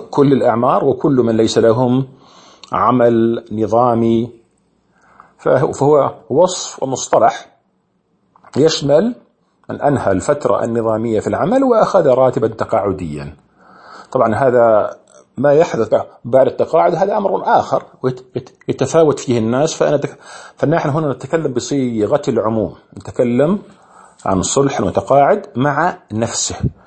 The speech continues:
إذن، إذن مع نفسه، إذن ال-، إذن قضية الص-، آه، الصلح أو التصالح مع، التصالح للمتقاعد يكون مع نفسه.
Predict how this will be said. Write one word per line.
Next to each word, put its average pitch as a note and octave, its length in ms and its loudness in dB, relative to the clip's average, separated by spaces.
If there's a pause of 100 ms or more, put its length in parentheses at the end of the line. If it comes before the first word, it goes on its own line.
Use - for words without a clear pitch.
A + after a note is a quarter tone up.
(460)
إذن، F3+ 380 2 (100)
إذن B2+ 360 -2
مع C3+ 200 0
نفسه، D#3 420 -2 (100)
إذن C3+ 200 -2
ال-، A2 280 -6
إذن B2 420 -2
قضية C3+ 380 2
الص-، - 220 -8 (180)
آه، A2 140 -4 (180)
الصلح A2+ 640 0
أو A#2+ 160 2
التصالح C3 1040 2
مع، A#2+ 320 -2 (420)
التصالح C#3+ 600 0
للمتقاعد D3 680 -2
يكون C#3 260 -2
مع G#2 160 0
نفسه. - 320 -6